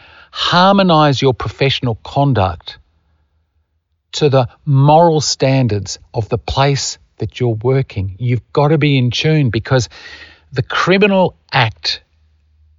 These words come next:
a decision that you've acted in a criminal way, is not based upon your belief system from your country. It's based upon the pol-, the belief system in the country you're in. You have to understand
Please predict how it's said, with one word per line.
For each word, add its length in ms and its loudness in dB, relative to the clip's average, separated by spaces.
a 80 -6
decision 480 0
that 100 0
you've 160 0
acted 400 -2
in 100 0
a 60 0
criminal 500 0
way, 420 0
is 180 0
not 260 2
based 460 2
upon 380 -2
your 260 4
belief 340 2
system 400 -4
from 200 -4
your 200 0
country. 600 -4
It's 180 -2
based 360 0
upon 340 -2
the 260 2
pol-, 320 -4
the 340 2
belief 500 2
system 380 -4
in 80 -2
the 80 -2
country 400 -4
you're 200 0
in. 180 -2
You 320 2
have 180 -4
to 160 -2
understand 760 0